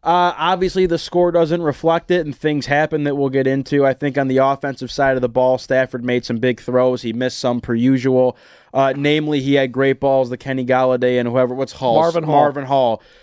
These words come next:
Speaker 1: Uh, great fifty-some yard pass down the sideline that was beautifully placed. Uh, obviously, T J Hawkinson drops a ball in the end zone, which simply can't happen. I don't blame him. His brain's probably still mush.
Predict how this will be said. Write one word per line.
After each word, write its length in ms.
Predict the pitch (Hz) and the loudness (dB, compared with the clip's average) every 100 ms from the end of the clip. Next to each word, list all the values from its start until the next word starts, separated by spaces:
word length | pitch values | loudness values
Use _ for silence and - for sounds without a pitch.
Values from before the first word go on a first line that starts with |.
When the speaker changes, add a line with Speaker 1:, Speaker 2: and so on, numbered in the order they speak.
| _ | _
Speaker 1:
Uh, 260 | - 143 139 | 0 2 0
great 380 | 143 156 160 143 | -2 -2 -2 -4
fifty-some 680 | - 160 156 147 - 143 139 | -4 -2 -4 -4 -2 0 2
yard 260 | 131 127 | 2 0
pass 320 | - 131 131 | 0 0 0
down 260 | - 131 123 | -2 -2 -2
the 60 | 120 | -2
sideline 420 | - 131 123 127 | 0 0 2 -2
that 100 | 120 | -2
was 160 | 117 | -4
beautifully 400 | 104 120 120 - | -2 -2 -2 -2
placed. 500 | 110 - 120 117 - - - - - _ | -6 0 0 0 -4 -12 -20 -20 -20 _
Uh, 260 | 143 139 - | 0 2 2
obviously, 540 | 147 160 156 147 151 | 0 0 -2 -4 -6
T 220 | 131 160 | -2 -2
J 160 | 143 143 | 0 0
Hawkinson 560 | 123 151 147 147 147 135 | 0 0 -2 -8 -8 -4
drops 340 | 139 139 127 | 0 0 -2
a 60 | 123 | -4
ball 420 | 135 135 131 135 | 0 2 2 2
in 80 | 120 | 0
the 160 | 123 | 0
end 140 | 123 120 | 0 0
zone, 180 | 123 | -2
which 160 | 120 113 | -2 -4
simply 320 | - 127 123 | -6 -4 -6
can't 300 | - 131 117 | -6 -6 -4
happen. 320 | 110 123 123 | 0 0 0
I 80 | 123 | 0
don't 160 | 135 120 | 0 -2
blame 220 | 123 131 | -2 -2
him. 40 | |
His 160 | 127 127 | -2 -4
brain's 300 | 123 151 135 | -2 -2 -2
probably 420 | - 131 123 113 | -2 0 0 -4
still 260 | 107 - 113 | -4 -2 -2
mush. 420 | 110 123 127 - | -2 -2 -2 -8